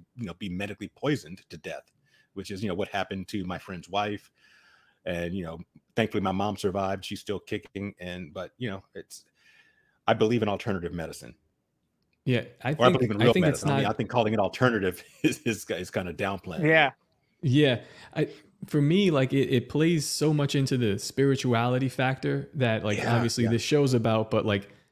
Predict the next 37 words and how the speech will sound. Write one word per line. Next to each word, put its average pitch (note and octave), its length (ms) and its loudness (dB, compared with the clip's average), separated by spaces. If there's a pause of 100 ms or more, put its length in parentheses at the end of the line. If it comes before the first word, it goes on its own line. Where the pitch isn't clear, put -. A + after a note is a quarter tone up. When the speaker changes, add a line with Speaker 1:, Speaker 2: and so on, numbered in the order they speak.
Speaker 2:
how C3 260 2
I A#2+ 260 4
kind A#2+ 260 2
of G#2 80 0
view A#2+ 320 2
life A#2 380 2
now, B2+ 240 2
especially A2+ 520 0
after G#2+ 300 -2
covid A2 420 2
and, F#2+ 240 0
like, G2 220 -10
things G#2+ 180 0
have G2+ 120 -4
went G2+ 160 -2
really G#2+ 240 2
<laughs> - 140 -4
sideways. B2+ 500 0 (480)
I A#2 80 4
was, C3 120 4
like, C3 200 2
a C3+ 40 6
Speaker 1:
Oh, D3+ 40 6
Speaker 2:
little D#3 160 6
Speaker 1:
man. A#2+ 80 4
Speaker 2:
background C3+ 360 4
for B2+ 80 -2
me. B2 160 4
I A#2+ 60 2
was C3 300 2 (260)
always C#3 300 6
a B2 40 2
Christian, C3 500 2 (520)
um, A#2 320 4
Speaker 1:
Mm-hmm. C3+ 120 0 (520)
Speaker 2:
and B2+ 140 4
always D3 460 4